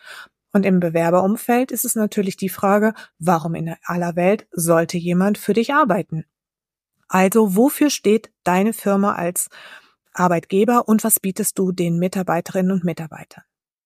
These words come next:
Der zwei-, das ist so, das ist diese Innensicht, die, die eben auch tatsächlich dann tagtäglich erlebbar sein muss für deine Mitarbeiterinnen und Mitarbeiter.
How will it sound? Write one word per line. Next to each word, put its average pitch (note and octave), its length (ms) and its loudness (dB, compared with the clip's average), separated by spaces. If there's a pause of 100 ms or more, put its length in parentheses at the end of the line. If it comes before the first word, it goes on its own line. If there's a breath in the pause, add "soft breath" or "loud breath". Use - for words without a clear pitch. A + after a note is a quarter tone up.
(760)
Der F#3 140 4
zwei-, - 340 2
das C4 160 2
ist D#4 140 2
so, A#3 200 4 (280)
das - 160 0
ist - 160 -4
diese F3+ 180 -4
Innensicht, F#3 1040 0 (920)
die, F#3 440 -2
die F3+ 320 -4
eben E3 400 -4 (140)
auch - 340 -2
tatsächlich F#3 540 -4
dann F#3 180 2
tagtäglich F#3 480 -4
erlebbar F#3 480 0
sein G#3+ 240 2
muss B3+ 240 -2
für A3+ 220 -2
deine G3+ 240 0
Mitarbeiterinnen G#3 720 0
und F#3 80 -2
Mitarbeiter. G#3+ 580 -4